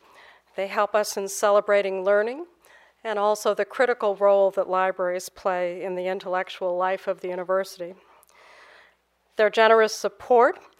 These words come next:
allows us to bring a remarkable array of writers and poets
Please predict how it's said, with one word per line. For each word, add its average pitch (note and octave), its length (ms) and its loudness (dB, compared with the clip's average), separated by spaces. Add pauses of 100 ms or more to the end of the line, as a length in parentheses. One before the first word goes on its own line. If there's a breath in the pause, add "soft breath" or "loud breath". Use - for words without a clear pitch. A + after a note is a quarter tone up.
(240 loud breath)
allows G#3+ 400 6
us A3 160 -4
to G#3 100 -4
bring G3+ 240 2
a F#3+ 60 0
remarkable G3 800 0
array F#3 420 -2
of F3 280 -8
writers G#3 580 0
and F3 260 -12
poets G#3 680 -4